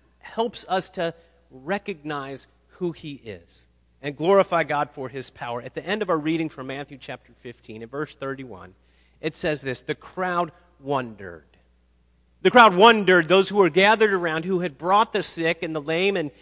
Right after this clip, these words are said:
and they put them near Jesus, and he healed them. And the crowd wondered when they saw the mute speaking, the crippled healthy, the lame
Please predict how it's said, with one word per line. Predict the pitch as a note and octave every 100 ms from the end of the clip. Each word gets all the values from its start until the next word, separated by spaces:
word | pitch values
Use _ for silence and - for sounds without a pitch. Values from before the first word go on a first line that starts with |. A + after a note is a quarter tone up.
| _ _ _
and | E3 F3
they | D#3+
put | - - A3+ A3
them | A3 G3+ G3+
near | F#3+ G3 F#3+
Jesus, | - D3+ D3+ E3+ D#3+ -
and | D#3 D#3
he | - E3+ D3+
healed | - - G#3 A3 G3 - -
them. | G#2 A2+ F#3 - - _
And | F3+
the | F#3+
crowd | - A3+ G#3+ G#3 F#3+
wondered | E3 G#3 G3+ D3+ B2+ C3+ F#3+ G3+ G3+ _ _ _ _ _ _ _ _ _
when | E3 A3+
they | A#3+ G#3
saw | - G3 E3
the | E3
mute | E3 E3 E3 -
speaking, | - - - F#3+ - C3
the | C3
crippled | - G3 F3 E3
healthy, | - - G3+ F#3 -
the | C3+ C3+
lame | E3+ F3+